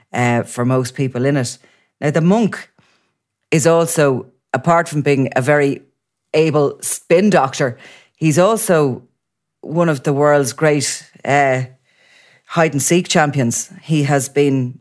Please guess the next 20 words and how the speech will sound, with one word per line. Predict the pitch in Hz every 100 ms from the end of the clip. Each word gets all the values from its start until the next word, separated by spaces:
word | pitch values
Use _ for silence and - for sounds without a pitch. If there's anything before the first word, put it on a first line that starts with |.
| _
he | - 147
was | 143
last | 156 165 175 160
seen | - 156 143
in, | 135 131
in, | - 135 135 123 120 - _ _ -
in | 143
Ireland | 147 165 165 135 113 - _ _ _ _ -
at | 151
his | 151 131
brother | - 160 156 147
Eddie | 139 139 131
Hutch's | 139 131 131 -
funeral, | 160 170 151 120 -
and | 127 127
Eddie | 156 156
was | 135 131 117
murdered, | 143 143 135 127
the | 123
first | - 190 160 - -